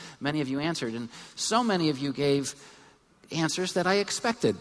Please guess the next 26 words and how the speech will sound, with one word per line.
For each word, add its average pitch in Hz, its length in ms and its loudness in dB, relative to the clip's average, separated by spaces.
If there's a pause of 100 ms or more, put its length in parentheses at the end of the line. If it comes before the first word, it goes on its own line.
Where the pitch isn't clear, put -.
It's 147 340 -8
not 175 320 0
that 160 180 2
they 160 120 4
were 151 140 0
wrong 160 280 -2
answers, 185 380 -2
it's 139 100 -6
that 156 200 4 (340)
as 147 160 0
I 180 180 8
thought 160 240 4
about 123 240 2
the 135 80 -4
question, 120 460 -4
I 127 120 0
thought 135 280 -2
about 127 260 -2
certain 143 340 -2
kinds 147 280 -2
of 160 120 -6
people, 240 360 -2
and 127 120 -2
many 156 280 2
of 156 120 0
you 147 320 -2